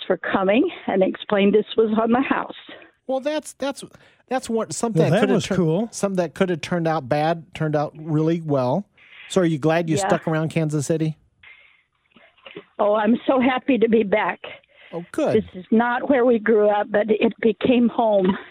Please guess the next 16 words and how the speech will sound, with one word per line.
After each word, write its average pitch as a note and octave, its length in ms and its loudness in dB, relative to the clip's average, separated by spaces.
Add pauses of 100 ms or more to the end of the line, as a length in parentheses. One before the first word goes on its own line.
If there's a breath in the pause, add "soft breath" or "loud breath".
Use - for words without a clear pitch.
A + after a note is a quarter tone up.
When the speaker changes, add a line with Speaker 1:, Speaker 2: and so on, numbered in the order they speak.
(1160 loud breath)
Speaker 1:
Very G#3 400 2
quickly. - 580 -2
Speaker 2:
Well, A3+ 100 -2
good. A3+ 240 -4
Was D#3+ 180 0
there F3 100 0
any, E3 260 -4
any F#3 260 0
other E3+ 220 -2
restaurant E3 480 -2
that D3+ 120 -2
you C3 140 -2
missed C#3 320 -4
from D#3 180 -6
back D3 240 -4
then E3 260 -4